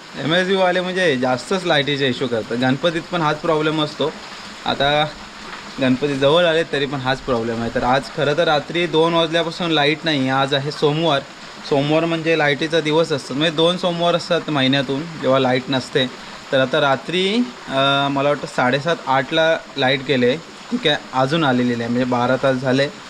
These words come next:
आता सकाळचे साडेसात, आठ वाजले, तर बघूया लाईट कधी येते. लाईट येईपर्यंत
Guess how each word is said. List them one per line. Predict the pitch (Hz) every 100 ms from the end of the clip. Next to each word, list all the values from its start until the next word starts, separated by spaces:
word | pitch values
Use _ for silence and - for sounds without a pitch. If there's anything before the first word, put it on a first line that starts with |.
| - - -
आता | 120 123
सकाळचे | 131 131 135 139
साडेसात, | 139 127 123 123 127
आठ | 123 127
वाजले, | 120 110 117
तर | - 135 127 131 - - - - - - - - -
बघूया | 131 143 185 196 175
लाईट | 139 135 135
कधी | 143 135
येते. | 143 131 139 139
लाईट | 131 143 - - 151 - - -
येईपर्यंत | 147 160 165 160 139